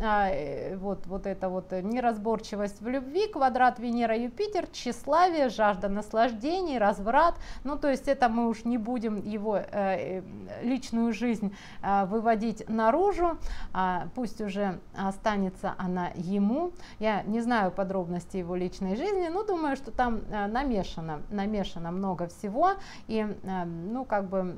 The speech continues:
м, такой квадрат, он тоже о многом говорит. А, да, ну вот, э, такой небольшой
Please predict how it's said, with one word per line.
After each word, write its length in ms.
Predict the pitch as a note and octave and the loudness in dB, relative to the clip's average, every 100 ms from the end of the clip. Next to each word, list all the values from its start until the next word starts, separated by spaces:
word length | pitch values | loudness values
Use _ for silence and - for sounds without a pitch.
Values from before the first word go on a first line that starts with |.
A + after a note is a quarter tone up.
| - | -10
м, 300 | F3+ F3+ E3+ | -8 -6 -4
такой 280 | G3 G3+ - | -4 -2 -4
квадрат, 460 | - G3 G3 A#3+ A#3+ - | -2 -2 2 2 2 -6
он 220 | G3+ F#3+ F#3 | -2 -2 -2
тоже 420 | A#3+ A#3+ A#3 A3+ | -2 -2 -2 -2
о 100 | G#3 | 0
многом 540 | G3+ G3+ G#3 G3 F#3+ - G#3 | 2 2 2 0 0 -4 -6
говорит. 600 | G3 G3+ G#3 G3+ D#3 - - - - - - - | -2 0 2 2 -2 -4 -8 -8 -8 -10 -8 -2
А, 200 | F#3+ F#3 | 0 4
да, 340 | G3+ A#3 E3 - | 8 8 6 -2
ну 300 | C4 G4+ G4+ | 2 4 4
вот, 380 | A#3 D#4 D4 A#3+ | 4 6 6 4
э, 140 | A#3 | 2
такой 300 | A#3 A#3+ B3+ | 2 2 2
небольшой 640 | A3+ A#3+ C#4 C#4+ - B3+ | 2 6 4 4 0 2